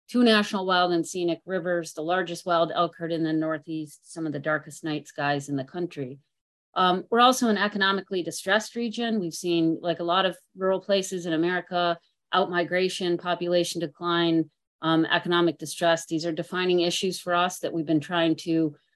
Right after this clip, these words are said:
um, recover from. And so, you know, we've been working for about twenty years now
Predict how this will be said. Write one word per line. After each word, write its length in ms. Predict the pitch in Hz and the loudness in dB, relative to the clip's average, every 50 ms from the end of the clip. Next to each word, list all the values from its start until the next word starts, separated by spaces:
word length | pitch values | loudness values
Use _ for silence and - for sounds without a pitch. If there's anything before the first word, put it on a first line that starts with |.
| _ _ _ | _ _ _
um, 320 | 170 165 160 160 156 147 | -2 2 4 4 2 2
recover 480 | - 175 165 - - 175 180 180 202 208 | 2 0 -2 0 0 0 2 2 0 0
from. 420 | 208 - 214 214 233 262 277 269 - _ _ _ _ _ - | 2 4 4 4 6 4 2 0 -4 _ _ _ _ _ 2
And 200 | 208 202 208 185 | 6 6 6 6
so, 420 | - 247 233 226 214 214 208 - - | 6 6 6 8 8 6 6 2 0
you 100 | - 240 | -2 2
know, 140 | 226 220 202 | 4 4 6
we've 120 | 196 214 | 4 4
been 140 | 202 220 226 | 4 4 2
working 380 | 214 247 277 277 - 247 202 185 | 4 2 2 2 0 -2 -2 -2
for 100 | - 208 | -2 -2
about 260 | 196 208 233 247 - | 2 4 2 2 2
twenty 260 | - - 233 220 220 196 | -4 0 2 4 4 4
years 400 | 175 185 202 226 240 208 - 170 | 4 2 2 2 0 0 -2 -2
now 340 | 151 139 139 139 147 - | -2 0 0 0 -2 -6